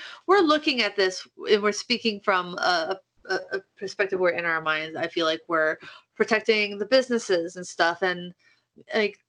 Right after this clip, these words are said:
do buyers have the, the right to be able to negotiate down prices? Absolutely. I mean, you have the right to, you ha-, you should have the right to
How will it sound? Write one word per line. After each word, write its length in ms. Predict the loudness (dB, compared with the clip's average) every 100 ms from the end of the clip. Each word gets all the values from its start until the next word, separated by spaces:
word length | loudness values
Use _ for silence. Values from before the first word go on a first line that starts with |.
| -8
do 200 | -6 -8 _ 4
buyers 400 | 4 4 2 2
have 240 | 0 2
the, 180 | 2 4
the 200 | 4 4
right 320 | 4 4 0
to 680 | 2 6 6 6 2 -2 0
be 100 | 0
able 140 | 0 -2
to 100 | -4
negotiate 600 | -2 0 0 2 -2 -2
down 240 | -6 -6
prices? 440 | -4 -6 -4 -4 -4
Absolutely. 800 | -4 -6 -6 -8 -6 -6 -4 -2
I 60 | -2
mean, 220 | -2 -2
you 160 | 0 2
have 120 | 2
the 100 | 2
right 220 | 4 4 4
to, 120 | 4
you 120 | 6
ha-, 180 | 4 2 -12 -2
you 80 | 0
should 140 | 4
have 200 | 4 4
the 120 | 2 4
right 340 | 4 2 -4
to 520 | 0 4 6 6 4